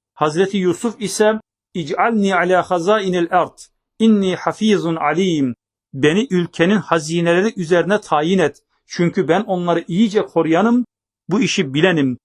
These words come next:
Yusuf elli yedi demek suretiyle idare işlerinde kendisinde bulunan önemli iki temel vasfı, Allah'ın iki nimetini Duha on birde de zikri geçen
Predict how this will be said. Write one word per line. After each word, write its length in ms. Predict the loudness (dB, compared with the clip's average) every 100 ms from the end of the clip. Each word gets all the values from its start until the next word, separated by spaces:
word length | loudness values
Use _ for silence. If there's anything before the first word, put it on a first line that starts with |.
| _ -4
Yusuf 380 | 0 0 0 -2
elli 260 | -2 -2 2
yedi 220 | 2 2
demek 240 | 0 -2
suretiyle 760 | -2 0 2 2 0 2 2 0 -6 _ _ _
idare 420 | -6 0 2 2
işlerinde 720 | 0 -4 -2 0 0 0 -4 -4
kendisinde 800 | -4 -2 -2 -2 0 0 0 2
bulunan 520 | 2 4 2 2 -2 _ _ 0
önemli 420 | 2 2 0 -2
iki 300 | -4 -4 -4
temel 400 | -2 0 2 2
vasfı, 480 | 0 -2 0 2 2 _ _ _
Allah'ın 480 | -2 0 0 0 -2
iki 300 | -6 -2 -2
nimetini 640 | 0 0 0 0 0 0 -2 _ _ _ _
Duha 320 | -2 2 0
on 260 | 2 0 2
birde 280 | 2 4 2
de 80 | 0
zikri 380 | -4 -4 0
geçen 400 | 0 2 2 2